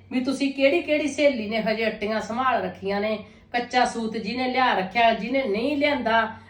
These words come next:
ਰੱਖੋ ਲਿਆ ਕੇ ਪੇਟੀਆਂ ਦੇ ਵਿੱਚ, ਇਹ ਚੰਗਾ ਹੁੰਦਾ ਕੱਚਾ ਸੂਤ। ਕਈ ਵਾਰੀ ਆਪਾਂ ਕਹਿ ਦਿੰਦੇ ਇਹਦੀ ਕੀ ਲੋੜ ਹੈ,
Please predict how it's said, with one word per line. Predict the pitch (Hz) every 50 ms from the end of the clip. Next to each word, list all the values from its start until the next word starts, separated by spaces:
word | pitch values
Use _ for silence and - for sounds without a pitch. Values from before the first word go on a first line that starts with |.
| - - -
ਰੱਖੋ | - 247 247 - - - 262 277
ਲਿਆ | 285 302 311 294
ਕੇ | 262 254 247
ਪੇਟੀਆਂ | 240 247 247 240 240 240 233 247 247 247
ਦੇ | 247
ਵਿੱਚ, | 240 233 226 233 240
ਇਹ | 233 226
ਚੰਗਾ | - 220 208 202 208 220 226 220
ਹੁੰਦਾ | 220 220 220 233 226
ਕੱਚਾ | 226 226 220 - - 233 214
ਸੂਤ। | - 233 233 233 -
ਕਈ | 226 233 247 247 277
ਵਾਰੀ | 277 285 269 254 247 247
ਆਪਾਂ | 233 226 226 - 233 233
ਕਹਿ | 226 226 233 240
ਦਿੰਦੇ | 277 262 254
ਇਹਦੀ | 247 247 269
ਕੀ | 254 - - 220 214
ਲੋੜ | 208 214 208 214 220
ਹੈ, | 220 214 -